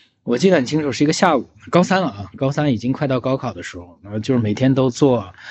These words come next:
各种各样的题嘛，啊，各试卷，早上起来也是睁开眼睛就做题，背各种各样的这个书，一直背到晚上两三点钟，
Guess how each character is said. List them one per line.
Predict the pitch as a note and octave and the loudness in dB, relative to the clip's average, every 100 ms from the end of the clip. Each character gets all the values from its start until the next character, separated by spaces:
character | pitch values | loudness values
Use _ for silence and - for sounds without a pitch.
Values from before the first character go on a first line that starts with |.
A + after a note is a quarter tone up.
| - - - | -18 -12 2
各 | C#3 | 4
种 | A#2+ | 4
各 | |
样 | C3 | 2
的 | B2 | 0
题 | G#2 - G2 | -2 -4 -2
嘛， | A2+ - - G2 | -2 -4 -12 -12
啊， | F2+ - | -8 0
各 | B2 A2+ - - | 0 0 -6 -10
试 | - A#2 | -2 0
卷， | A#2+ G2+ | 2 0
早 | G2+ | 2
上 | A2 B2 | 2 0
起 | - | -2
来 | F#2 G2+ | -2 0
也 | F2+ | 0
是 | - F#2+ - - | -2 -6 -8 -2
睁 | B2+ | 0
开 | B2+ | 2
眼 | G#2 | 0
睛 | F#2+ G#2+ | 0 0
就 | A2+ | 2
做 | G#2+ A2 | 0 -2
题， | - E2+ E2+ _ | -4 -8 -14 _
背 | - C3 | 4 4
各 | C3 | 6
种 | A#2 | 2
各 | A#2 | 2
样 | A#2+ | 2
的 | A2+ | 0
这 | A2+ | -2
个 | |
书， | A2+ - A#2+ | -2 -2 0
一 | B2 | 0
直 | A#2+ | 0
背 | C3 A#2+ | 2 2
到 | A2+ | 2
晚 | F2+ | 0
上 | A2+ | -2
两 | G#2+ F#2 | -2 0
三 | A#2+ | 0
点 | G2+ | -2
钟， | F2+ | -4